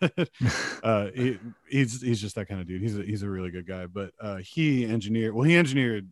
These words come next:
Speaker 2: Adore as well. Um,
Speaker 1: Oh,
Speaker 2: but he
Speaker 1: nice.
Speaker 2: engineered Machina, and he engineered, uh, their newest record slash, I think, co-produced. I'm not sure. He's worked with them a bunch, but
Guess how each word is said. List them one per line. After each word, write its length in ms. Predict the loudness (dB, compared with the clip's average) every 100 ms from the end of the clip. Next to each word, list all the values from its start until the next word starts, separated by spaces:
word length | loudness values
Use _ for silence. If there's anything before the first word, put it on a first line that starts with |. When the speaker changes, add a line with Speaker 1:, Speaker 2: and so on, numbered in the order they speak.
| -16
Speaker 2:
Adore 360 | -6 -4 -4 -6
as 120 | -8
well. 320 | -10 -10 -14 _ _ _ _ -18 -12 -6
Um, 80 | 2
Speaker 1:
Oh, 400 | 2 4 2 -2 -8 _ 0
Speaker 2:
but 120 | 2
he 100 | 6
Speaker 1:
nice. 140 | 6 4
Speaker 2:
engineered 360 | 4 2 0 -4
Machina, 460 | -4 -2 0 0 0
and 120 | 0
he 240 | 2 2 -2 _
engineered, 640 | -4 -2 0 2 0 -2 -8
uh, 300 | -6 -6 -4
their 140 | -4
newest 460 | -4 -2 -4 -8 -16 _
record 400 | -14 -12 -12 -14 -18
slash, 500 | -12 -10 -10 -12 -18 -10
I 40 |
think, 180 | -10 -6
co-produced. 460 | -8 -8 -12 -16 -18 -14
I'm 80 |
not 140 | -12 -12
sure. 200 | -14 -4
He's 160 | 0 4
worked 160 | 4
with 100 | 2
them 80 | -4
a 80 | -6
bunch, 320 | -10 -16 -18 -12
but 160 | -12